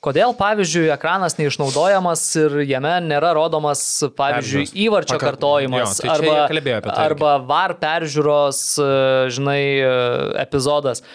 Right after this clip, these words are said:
Speaker 1: Nu, tai kai yra epizodas, kuris kelia diskusijų, tai čia yra viena, irgi tą draudžia uefa.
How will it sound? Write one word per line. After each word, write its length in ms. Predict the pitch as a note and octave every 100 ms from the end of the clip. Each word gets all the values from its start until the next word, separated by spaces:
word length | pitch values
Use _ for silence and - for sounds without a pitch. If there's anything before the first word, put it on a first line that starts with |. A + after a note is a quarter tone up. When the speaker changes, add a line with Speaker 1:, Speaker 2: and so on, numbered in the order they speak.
| -
Speaker 1:
Nu, 100 | F#3
tai 340 | F#3 D#3+ C#3+ -
kai 200 | - C#3
yra 520 | C#3+ D#3 D#3 D3 C#3 C3+
epizodas, 800 | D3 C#3+ C3 D#3 D#3 C#3 - -
kuris 260 | C#3+ D3
kelia 300 | - D3+ D#3
diskusijų, 560 | C3+ - D#3 - D#3+ C#3+
tai 180 | C#3+ C3+
čia 240 | - D3
yra 160 | C3+ B2+
viena, 400 | C3 D#3 F#3+ F3
irgi 300 | C3 C3+ B2+
tą 180 | B2 C3
draudžia 320 | C3 C#3+ C#3
uefa. 520 | C#3 B2+ A#2+ C3 D#3+